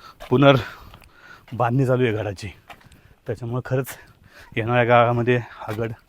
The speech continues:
अगदी सुंदर होणार आहे. पवना डॅमच्या जवळ आहे, निसर्ग संपन्न अशा मावळामध्ये आहे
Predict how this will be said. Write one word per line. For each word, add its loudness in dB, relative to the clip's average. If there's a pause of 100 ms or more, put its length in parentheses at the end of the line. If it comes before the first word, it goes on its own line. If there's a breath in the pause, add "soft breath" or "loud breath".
(460 soft breath)
अगदी -8
सुंदर -2
होणार 0
आहे. -2 (960 loud breath)
पवना 6 (1000 loud breath)
डॅमच्या 0
जवळ 0
आहे, -8 (880 soft breath)
निसर्ग -2
संपन्न -4
अशा -4
मावळामध्ये 0
आहे -4